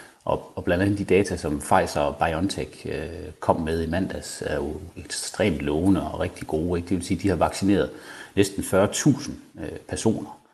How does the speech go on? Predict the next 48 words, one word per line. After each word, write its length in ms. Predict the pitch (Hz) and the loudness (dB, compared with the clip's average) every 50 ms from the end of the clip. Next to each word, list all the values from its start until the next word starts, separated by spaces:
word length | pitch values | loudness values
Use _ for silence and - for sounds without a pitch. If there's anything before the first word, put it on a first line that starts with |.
| _ _ _ - - - _ _ _ - | _ _ _ -20 -20 -20 _ _ _ -2
Øh, 140 | 90 82 85 | 0 0 0
og 120 | - 85 | 0 0
så 100 | - 104 | 2 4
efter 220 | 107 95 - - 82 | 4 4 4 2 0
man 120 | 80 78 | 0 0
har 60 | 76 | 0
vaccineret 420 | 71 71 - - 92 95 101 87 80 | 0 -2 0 2 4 4 4 4 2
dem, 160 | 82 90 - | -2 -4 -4
så 80 | - | -4
følger 320 | 101 - - 101 95 104 95 | -6 0 2 2 2 4 2
man 240 | 82 78 73 73 73 | 0 0 -2 -4 -4
så, 240 | - - 85 82 82 - - - - - - | 0 0 0 0 -2 -8 -12 -16 -16 -6 0
der 60 | - | 0
er 40 | 90 | 0
halvdelen, 440 | 85 87 92 95 92 87 76 71 69 | 2 4 4 4 4 2 0 0 -4
der 80 | 69 67 | -6 -6
har 60 | 67 | -8
fået 280 | - - 85 95 104 | -4 0 2 4 4
vaccinen, 420 | 82 69 - - - 98 104 101 92 | 2 0 -4 -2 -2 -2 -2 -2 -4
og 60 | 80 | -2
halvdelen 360 | 82 87 87 90 80 76 73 | -2 -2 -2 -2 -4 -4 -6
har 60 | 80 | -8
fået 240 | - - - 73 71 | -10 -8 -8 -8 -6
saltvand, 420 | - - 90 113 117 98 92 92 92 - - | -2 -2 0 0 2 2 0 0 -2 -6 -12
og 80 | - | -6
så 80 | - 107 | -6 -6
følger 300 | - - 104 101 107 101 | -2 0 0 2 2 2
man, 200 | 85 76 73 73 - - - - - - - - _ - - | 0 0 -2 -6 -10 -14 -20 -20 -20 -20 -20 -20 _ -10 -8
øh, 160 | - 76 - | -8 -2 -2
de 60 | - | -2
deltagere 560 | 87 - 95 98 104 - - 85 82 80 78 78 | 4 6 6 6 4 2 0 0 2 2 2 2
over 180 | 76 73 73 | 2 2 0
tid 260 | 71 - - 120 110 | 0 4 2 2 2
og 60 | 92 - | 2 -2
ser, 240 | - - 98 87 82 | 2 2 2 2 2
hvem 380 | 80 90 90 85 95 107 92 | -4 -6 -6 -2 0 0 0
bliver 240 | - - 95 82 73 | 0 0 0 0 0
så 120 | - - 92 | 0 -2 -2
inficeret 600 | 87 82 78 - 92 - - 101 92 76 73 73 | -2 -2 -2 -4 -4 -2 0 0 0 0 0 -2
med 100 | 71 71 | -4 -4
covid. 340 | - 80 76 85 87 85 | -4 -4 -2 -2 -2 -2
Og 100 | 87 92 | -4 -2
der 60 | 107 110 | 0 0
har 60 | 107 | 0
de 60 | 104 | 0
så 140 | - 113 110 | 0 0 2
kunne 120 | 98 95 | 2 0
se 280 | - - 110 95 - | 0 0 0 -2 -2